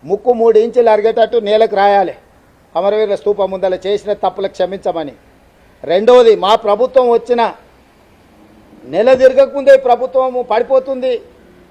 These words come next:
వంద రోజులు కూడా ఈ ప్రభుత్వం మనుగడ సాగించదని చెప్పి కేసీఆర్, కేటీఆర్, హరీషే కదా అన్నది. దానికి వంత పాడింది బీజేపీ కదా.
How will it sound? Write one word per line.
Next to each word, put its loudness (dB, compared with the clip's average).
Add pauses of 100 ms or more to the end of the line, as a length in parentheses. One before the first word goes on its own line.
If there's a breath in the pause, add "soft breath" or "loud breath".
(100)
వంద -2
రోజులు 2
కూడా 0
ఈ -4
ప్రభుత్వం -2
మనుగడ -4
సాగించదని -2
చెప్పి -6
కేసీఆర్, 0
కేటీఆర్, 0
హరీషే -4
కదా -2
అన్నది. -4 (880)
దానికి 2
వంత 0
పాడింది 0
బీజేపీ -2
కదా. -2